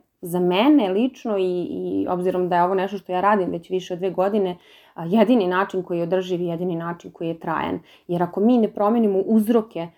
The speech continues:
zašto jedemo i kada nismo gladne, zašto se prejedamo, zašto mučimo sebe i svoje telo, ako mi ne spoznamo uzroke toga,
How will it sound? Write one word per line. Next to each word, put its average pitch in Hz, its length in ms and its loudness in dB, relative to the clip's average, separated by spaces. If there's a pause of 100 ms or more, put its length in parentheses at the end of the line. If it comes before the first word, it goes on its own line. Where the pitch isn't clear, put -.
zašto 208 400 0
jedemo 170 340 -2
i 165 60 -4
kada 170 180 -8
nismo 165 300 -6
gladne, 170 340 -4
zašto 190 260 -4
se - 200 -10
prejedamo, 165 720 -2
zašto 190 260 -4
mučimo 208 380 0
sebe 175 300 -6
i 175 40 -6
svoje 170 300 -8
telo, 175 460 0 (380)
ako 190 120 -12
mi 226 80 2
ne 233 100 2
spoznamo 208 440 0
uzroke 208 360 0
toga, 190 580 -2